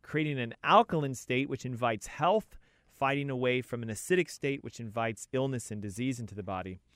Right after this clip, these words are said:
We discussed that there are seven major food groups that I'd like you to start focusing on, increasing these to bring a level of healing into your body. The first being raw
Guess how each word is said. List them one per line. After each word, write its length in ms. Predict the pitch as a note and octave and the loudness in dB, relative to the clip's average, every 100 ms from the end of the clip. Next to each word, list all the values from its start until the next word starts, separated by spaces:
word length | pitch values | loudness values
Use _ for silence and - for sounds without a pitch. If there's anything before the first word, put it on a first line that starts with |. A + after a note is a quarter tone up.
| - - - _ - | -20 -20 -20 _ -4
We 100 | C#3 | 0
discussed 440 | C#3+ - F3+ - | 2 4 4 4
that 120 | D#3+ | 0
there 180 | D3+ C#3+ | 4 6
are 120 | C3 | 4
seven 640 | A#2+ - F3 F3 G3+ F#3+ D#3+ | 2 0 4 4 4 0 2
major 360 | E3 E3+ D#3+ | 4 2 0
food 300 | C#3+ D#3+ E3 | 0 4 4
groups 260 | C#3+ C3+ - | 4 2 2
that 120 | C3 | 0
I'd 80 | C3 | 2
like 180 | C3+ C3+ | 2 0
you 40 | |
to 60 | B2+ | -4
start 220 | B2+ G#2+ | -2 0
focusing 460 | C3+ B2+ C3 A#2+ | 0 0 -4 -2
on, 160 | A2 G#2+ | -4 -2
increasing 600 | G3 G#3 G3+ G3+ E3 C#3+ | 4 4 4 0 0 -2
these 240 | D3 F3 - | 2 2 0
to 100 | D3+ | -2
bring 160 | D3+ | -2
a 60 | C#3 | 2
level 240 | C#3 C3+ | 0 0
of 80 | A#2 | -6
healing 280 | - D3 C#3+ | -2 -2 -2
into 180 | B2 - | -4 -6
your 80 | A2 | -2
body. 360 | B2 A#2+ G#2+ _ _ _ - | 0 0 -4 _ _ _ -12
The 60 | A#2 | 2
first 320 | D#3+ E3+ - | 6 6 6
being 320 | D3+ C#3+ C#3+ | 4 4 2
raw 540 | C3 A#2+ C3+ C#3 D3 | -4 0 4 6 4